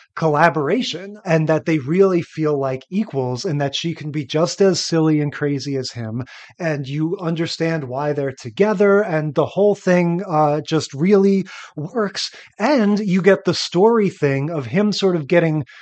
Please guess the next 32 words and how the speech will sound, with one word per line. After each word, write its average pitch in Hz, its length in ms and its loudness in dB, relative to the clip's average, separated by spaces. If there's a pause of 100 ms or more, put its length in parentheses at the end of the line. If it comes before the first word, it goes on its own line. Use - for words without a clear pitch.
(180)
karmic 196 480 4
payback 147 520 -2
for 151 120 -2
trying 156 300 -2
to 139 100 -8
use 170 300 -4
her 151 180 0
as 143 220 -4
a 131 60 -8
status 170 580 0
symbol 117 480 -8 (340)
and 139 320 -4
trying 151 300 -2
to - 80 -8
make 147 260 -2
sure 143 280 -4
that 139 180 -4
she's 147 240 -4
all 139 300 0
painted 156 420 0
up 170 240 2 (460)
because 151 520 0
she 175 200 -2
ends 156 260 0
up 170 200 4 (180)
being, 180 580 2
you 185 160 0
know, 165 320 2
this 160 440 -2
comical, 196 920 2
uh, 202 320 0
absurdity. 185 680 -6